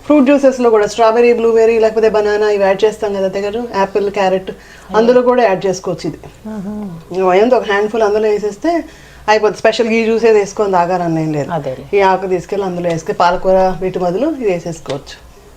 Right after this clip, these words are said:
Speaker 1: బాగానే ఉంది కదా?
Speaker 2: ఆ, బాగానే ఉందమ్మా.
Speaker 1: యా, పిల్లలందరికీ చెప్పండి తాగమని.
Speaker 2: మ్మ్.
Speaker 1: తాగితే ఇప్పుడు, ఎందుకంటే పిల్లలు చాలా మంది కూడా ఐరన్ డెఫిషియన్సీస్ ఎక్కువైపోయాయి, ఆ, అనీమియా ఎక్కువ ఉంది.
Speaker 2: అవును, అందరూ తాగొచ్చు.
Speaker 1: మ్మ్. ఓకే.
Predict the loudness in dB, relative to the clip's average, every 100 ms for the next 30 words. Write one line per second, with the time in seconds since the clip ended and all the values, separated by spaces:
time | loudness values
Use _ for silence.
0 | -2 2 4 4 4 4 2 -4 -2 0
1 | 0 -4 -10 -10 -8 -6 -6 -6 -8 0
2 | 4 4 4 2 2 4 4 2 2 0
3 | 2 2 2 2 0 -4 -12 -6 -4 -2
4 | -4 -8 -16 -20 -20 -20 -20 -20 -20 -20
5 | -20 -20 -4 0 2 2 2 4 2 0
6 | -6 0 4 4 4 4 4 2 4 4
7 | 4 2 2 4 4 6 4 4 2 0
8 | -4 -6 -6 -4 -2 2 2 2 0 0
9 | 0 -4 -16 -6 0 2 2 4 4 4
10 | 4 2 0 0 2 2 2 0 -6 -4
11 | -2 -2 -2 0 0 0 2 0 0 -6
12 | -10 -10 -6 -2 -2 -2 -10 -20 -20 -20
13 | -20 -20 -20 -20 -20 -20 -20 -20 -20 -18
14 | -16 -16